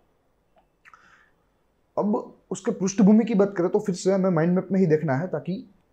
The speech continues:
चीज़ें जो है वो आसानी से स्पष्ट की जा सके। चार पांच बिंदु देखने हैं। सबसे प्रथम बिंदु कहता है कि in नाइनटीन फिफ्टीज़,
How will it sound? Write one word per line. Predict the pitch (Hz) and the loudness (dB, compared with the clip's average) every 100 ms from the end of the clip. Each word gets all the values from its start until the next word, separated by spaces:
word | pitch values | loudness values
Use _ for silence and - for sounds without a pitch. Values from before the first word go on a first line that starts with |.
| _ | _
चीज़ें | 151 147 180 | -8 -2 2
जो | 160 | 2
है | 143 | 2
वो | 147 165 | 0 -2
आसानी | 127 - 131 | -2 -4 -6
से | 123 180 - - | -4 -6 -8 -14
स्पष्ट | - - - - 202 - _ - | -12 -10 -10 -6 -6 -6 _ -10
की | 151 | 0
जा | 143 | 0
सके। | - - 175 - - _ _ _ _ _ _ | 0 -4 -6 -8 -14 _ _ _ _ _ _
चार | 147 | -8
पांच | 165 160 | -4 -2
बिंदु | 165 170 | -2 0
देखने | 170 226 185 | 2 0 0
हैं। | 170 | -4
सबसे | 165 - | -6 -10
प्रथम | 175 156 190 | -10 -4 0
बिंदु | 185 175 151 | 0 0 0
कहता | 127 123 117 | -2 0 -2
है | 156 | -4
कि | 180 185 | -8 -8
in | 185 | -8
नाइनटीन | 175 175 | -6 -8
फिफ्टीज़, | 175 185 165 98 92 | -8 -8 -6 -8 -8